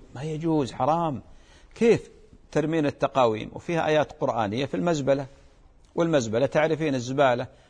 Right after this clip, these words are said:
مشتملة على يعني أشياء نجسة وأشياء كذا.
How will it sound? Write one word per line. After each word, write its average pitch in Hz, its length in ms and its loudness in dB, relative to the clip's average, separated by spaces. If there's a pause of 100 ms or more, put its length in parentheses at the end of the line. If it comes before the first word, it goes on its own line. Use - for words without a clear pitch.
(260)
مشتملة 143 480 0
على 113 420 2
يعني 117 760 -4
أشياء 123 360 -4
نجسة 120 520 0
وأشياء 107 480 -2
كذا. 117 460 -2